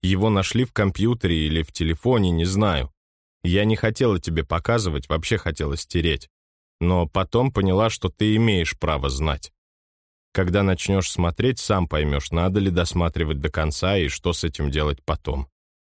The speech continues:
Я подцепил флешку двумя пальцами. «Марк убил себя не из-за медитека, а из-за того, о чём говорится в этом видео.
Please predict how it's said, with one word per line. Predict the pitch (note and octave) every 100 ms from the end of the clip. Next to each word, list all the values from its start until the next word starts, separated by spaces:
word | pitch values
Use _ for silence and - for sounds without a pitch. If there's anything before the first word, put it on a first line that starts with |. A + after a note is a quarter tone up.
| _ _ _ _ _
Я | D#2 D2+ C3+
подцепил | - D#3 - G2 - C3
флешку | - F#2+ A2 -
двумя | F2 F2+ D#2+
пальцами. | D#2+ D#2 C#2 - C2+ C2 _ _ _ _ _ _ _ _ _ _ _
«Марк | E2+ G2 A#2+ -
убил | - F#2+ G#2 A2+
себя | - G2 G2+
не | G2 G2+ G2+
из-за | F#2+ G2
медитека, | G2 F2+ F2+ - F#2+ - - - _ _ _ _ _
а | G2 F#2
из-за | F2 F2
того, | E2 F2+ F2 A2
о | F2
чём | - F2+
говорится | D#2+ E2 E2 E2+ -
в | D#2+
этом | D#2+ D#2
видео. | D2 D2 C2+ C2